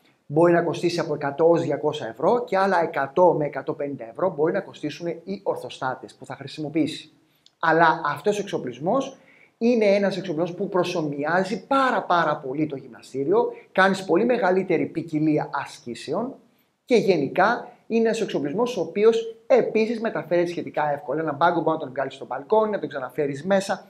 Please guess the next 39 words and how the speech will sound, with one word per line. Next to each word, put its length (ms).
απλά 300
πιάνει 240
λίγο 160
μεγαλύτερο 640
χώρο 480
για 140
να 160
έχεις 200
και 120
τους 100
ορθοστάτες. 640
Και 140
την 180
μπάρα 300
για 120
να 80
μπορεί 180
να 60
τη 60
βάλεις 320
πάνω, 280
ολόκληρη 360
μπάρα 280
και 120
να 80
κάνεις 220
κάποιες 180
ασκήσεις 380
στήθους. 480
Σε 220
αυτή 180
την 120
περίπτωση 480
απλά 420
υπάρχει 380
ένα 120
λίγο 240
θέμα 540
ασφάλειας. 960